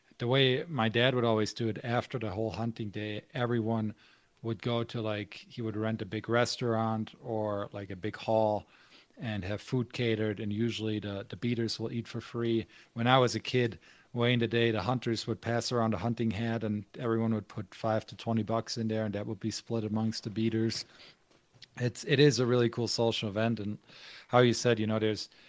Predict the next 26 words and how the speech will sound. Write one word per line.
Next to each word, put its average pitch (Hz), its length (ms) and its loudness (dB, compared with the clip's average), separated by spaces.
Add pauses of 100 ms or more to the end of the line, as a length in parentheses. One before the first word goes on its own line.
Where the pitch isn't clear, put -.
(240)
hunting 127 320 2
horns, 113 680 2
especially 117 440 -2
at 107 60 -4
the 107 60 -6
drive 107 320 -2
hunts. 104 320 -6
They 117 100 -6
all 117 140 4
have 113 160 2
different 107 320 -6
signals, 110 600 -4
and 110 80 -6
this 110 160 -6
goes 110 240 -6
back, 107 360 -6 (100)
way 110 240 -2
back 104 260 -2
to 107 100 -6
medieval 110 360 -2
times. 101 480 -8
I 113 40 -8
mean, 107 140 -4
they 110 100 0
have 117 200 0
a, 101 140 -2